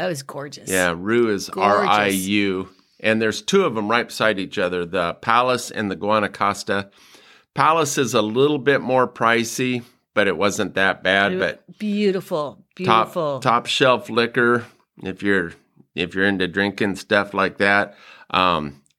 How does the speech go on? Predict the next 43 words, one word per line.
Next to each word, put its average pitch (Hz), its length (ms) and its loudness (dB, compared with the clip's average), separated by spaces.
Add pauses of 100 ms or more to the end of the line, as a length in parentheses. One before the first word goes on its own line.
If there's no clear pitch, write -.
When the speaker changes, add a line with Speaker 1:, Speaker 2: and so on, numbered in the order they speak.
Speaker 2:
a 123 40 -10
little 185 140 4
bit 160 200 2
smaller 120 640 2 (540)
and 104 460 2 (380)
a - 40 -8
little 120 140 2
more 104 180 2
catered, 104 520 0
I 98 120 4
guess. 101 500 0
Speaker 1:
Yeah, 180 240 0
not 240 220 0
as 269 120 -6
many 214 160 -4
kids. - 560 -10 (300)
Speaker 2:
Yeah, 104 280 2 (180)
Speaker 1:
You 160 100 -10
know, 95 60 0
Speaker 2:
yeah. 127 120 2
Speaker 1:
that - 60 0
was 202 140 -6
kinda 175 180 -6
nice. - 180 -8
All 220 100 0
right, 202 120 2 (280)
so 254 120 2
we 240 120 0
flew 262 360 0
into 220 1000 2
the 170 100 -6
city, 202 420 0
took - 480 -4
the 185 320 2 (420)
um, 160 340 -2 (100)
we 220 160 -4
had 202 160 0
it 202 160 0
arranged 196 560 -2
in 208 140 -2
advance, 175 580 -4 (140)
uh, - 100 -2
Speaker 2:
Yeah, 87 240 2